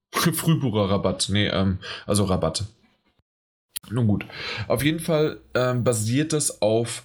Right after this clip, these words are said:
wahren Geschichten, zumindest sagt es das Spiel. Und es hat so eine Overall-Story, dass sie,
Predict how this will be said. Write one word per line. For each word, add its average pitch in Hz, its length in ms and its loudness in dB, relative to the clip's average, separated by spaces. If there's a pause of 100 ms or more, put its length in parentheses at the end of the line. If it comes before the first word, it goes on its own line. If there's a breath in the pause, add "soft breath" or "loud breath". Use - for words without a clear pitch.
(100)
wahren 107 500 2
Geschichten, 131 540 2
zumindest 104 420 2
sagt 104 240 0
es 131 120 0
das 139 140 2
Spiel. 135 400 0 (560 loud breath)
Und 110 640 2
es 110 180 2
hat 123 140 2
so 147 80 2
eine 120 260 0
Overall-Story, 123 1160 2
dass - 560 2
sie, 104 680 2